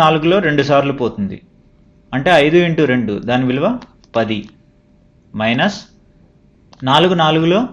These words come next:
ఒక్కసారి పోతుంది, అంటే మూడు ఇంటూ ఒకటి, దాని విలువ మూడు, by డినామినేటర్లో ఎల్సిఎం విలువ ఎంత? నాలుగు. ఈ రెండు నాలుగులో రెండు సార్లు పోతుంది, ఐదు ఇంటూ రెండు, దాని విలువ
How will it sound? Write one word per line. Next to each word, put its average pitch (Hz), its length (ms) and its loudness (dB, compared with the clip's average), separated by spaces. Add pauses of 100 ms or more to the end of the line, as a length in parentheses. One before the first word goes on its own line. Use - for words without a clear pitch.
(120)
ఒక్కసారి 151 440 2
పోతుంది, 107 340 -4 (180)
అంటే 135 140 0 (140)
మూడు 160 180 0 (100)
ఇంటూ 160 240 -2
ఒకటి, 120 200 -4 (100)
దాని 127 200 -2
విలువ 135 160 -4 (340)
మూడు, 123 240 0 (1120)
by 117 140 2 (1080)
డినామినేటర్లో 139 680 -4 (600)
ఎల్సిఎం 151 300 -4
విలువ 139 200 -4
ఎంత? 127 140 -4 (220)
నాలుగు. 104 320 -4 (1500)
ఈ 139 140 2
రెండు 160 160 0 (100)
నాలుగులో 160 340 2 (100)
రెండు 151 240 0
సార్లు 143 300 2
పోతుంది, 104 340 -6 (800)
ఐదు 147 120 4 (100)
ఇంటూ 147 160 0 (100)
రెండు, 110 220 -2 (240)
దాని 127 200 0
విలువ 135 160 -4